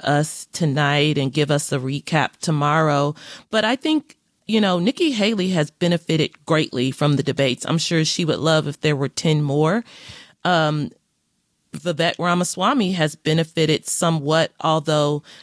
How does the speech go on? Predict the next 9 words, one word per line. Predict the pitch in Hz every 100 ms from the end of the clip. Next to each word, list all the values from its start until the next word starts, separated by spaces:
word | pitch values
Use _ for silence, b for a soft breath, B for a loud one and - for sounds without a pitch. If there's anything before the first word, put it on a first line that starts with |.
| B
I | - 156
think | - 180 160 - - b b b -
he | - 196
kind | 180 160 156
of | 175
had, | 170 147 139 139 139 - - B - _ b b
the | -
first | - 226 240 - 202
debate | 202 196 190 170